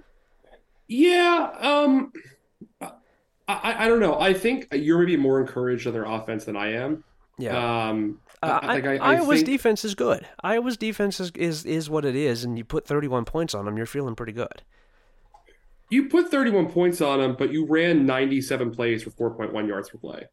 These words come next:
Speaker 2: Yeah.
Speaker 1: Um, they, I mean, like, when you get, when you <laughs> only hold a team to seventy-six yards of offense, you get a lot of possessions and snaps.
Speaker 2: Sure.
Speaker 1: And I think that Penn State's offense is still not very efficient. Um,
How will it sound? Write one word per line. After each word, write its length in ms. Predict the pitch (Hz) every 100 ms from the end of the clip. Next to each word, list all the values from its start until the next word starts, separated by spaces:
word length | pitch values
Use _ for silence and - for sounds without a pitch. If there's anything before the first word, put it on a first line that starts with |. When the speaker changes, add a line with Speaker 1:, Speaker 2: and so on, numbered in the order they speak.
| -
Speaker 2:
Yeah. 220 | 165 69 -
Speaker 1:
Um, 560 | 123 120 117 110 110 - _
they, 180 | 123 170
I 60 | 160
mean, 240 | 156 135 -
like, 220 | 139 139
when 100 | 151
you 80 | 214
get, 160 | 226
when 80 | -
you 160 | 202 196
<laughs> 40 | 190
only 180 | 202
hold 140 | 160 156
a 40 |
team 180 | 143 143
to 80 | 131
seventy-six 480 | 135 127 123 120 117
yards 200 | 117 110
of 60 |
offense, 440 | 113 113 110 101 - _ _ -
you 120 | 139
get 160 | 151
a 100 | 143
lot 340 | 131 117 117 120
of 120 | 117
possessions 460 | 113 110 107 120 117
and 100 | 110
snaps. 520 | 107 87 156 - -
Speaker 2:
Sure. 280 | - 92 95 -
Speaker 1:
And 100 | 139
I 80 | 151
think 260 | 147 175 175
that 160 | 175
Penn 140 | - 139
State's 260 | 143 131 113
offense 400 | 120 120 113 117
is 160 | 110
still 220 | - 120 110
not 200 | 113 -
very 260 | 107 104
efficient. 480 | 95 98 - 123 - - _ _ _ _
Um, 520 | 117 113 110 104 101